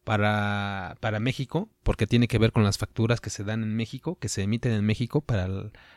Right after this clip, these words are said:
las empresas que tienen, llevan su contabilidad en México. Y este,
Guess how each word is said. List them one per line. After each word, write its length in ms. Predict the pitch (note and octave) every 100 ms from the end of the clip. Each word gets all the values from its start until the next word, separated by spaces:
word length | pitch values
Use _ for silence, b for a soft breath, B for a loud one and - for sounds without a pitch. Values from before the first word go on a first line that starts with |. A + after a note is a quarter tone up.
| b
las 180 | - -
empresas 540 | G2+ - A#2+ A#2 A2+
que 380 | - F#2+ F#2+ F#2 b b b b
tienen, 480 | - A2+ A2 G#2+ G#2
llevan 320 | G2+ A#2+ A#2
su 100 | A2
contabilidad 640 | A2+ G2 G2+ G2+ G#2+ A#2 A#2
en 100 | C#3
México. 460 | D3 C3 C#3 F3 _ _ b b b b b -
Y 200 | G#2 G2+
este, 840 | G2+ - - G2+ F#2+ F#2+ G2